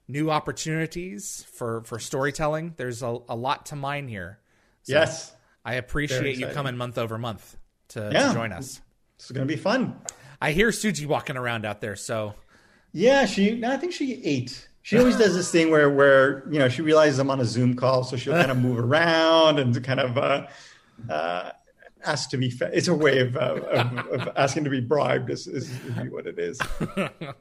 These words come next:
Speaker 1: Well, all the best to you, and I will definitely, uh, have a look at Cowboy Bebop. So
Speaker 2: Awesome.
Speaker 1: I just
Speaker 2: Report
Speaker 1: finished
Speaker 2: back, and, and also the Time Loop episode of, uh, Dark Matter.
Speaker 1: Yes,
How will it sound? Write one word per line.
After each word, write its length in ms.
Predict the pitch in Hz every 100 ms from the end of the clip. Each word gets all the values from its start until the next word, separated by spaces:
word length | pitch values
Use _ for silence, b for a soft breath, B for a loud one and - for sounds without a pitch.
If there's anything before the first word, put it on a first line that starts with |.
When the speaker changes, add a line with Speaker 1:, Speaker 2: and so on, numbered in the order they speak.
| B 120 B 175
Speaker 1:
Well, 400 | 131 160 147 139 -
all 140 | 170
the 100 | 165
best 340 | 156 151 - -
to 60 |
you, 120 | 139
and 80 | 131
I 60 | 127
will 100 | 120
definitely, 640 | 117 143 - 143 135 127 -
uh, 280 | 117 113 110
have 180 | 135
a 40 | 120
look 220 | 123 - 113
at 400 | 104 98 - -
Cowboy 360 | 113 107 98
Bebop. 340 | 92 90 - - - b b b b b
So 240 | - 90
Speaker 2:
Awesome. 400 | 147 147 170 151
Speaker 1:
I 80 | 135
just 160 | 143 151
Speaker 2:
Report 200 | 131 170
Speaker 1:
finished 200 | 180 175
Speaker 2:
back, 40 | 214
and, 180 | 214 226
and 160 | 196
also 340 | 190 180 185 151
the 100 | 156
Time 200 | 139 131
Loop 140 | 120
episode 400 | 123 - 123 120
of, 200 | 120 113
uh, 200 | - -
Dark 240 | 127 - -
Matter. 160 | - -
Speaker 1:
Yes, 420 | 180 208 -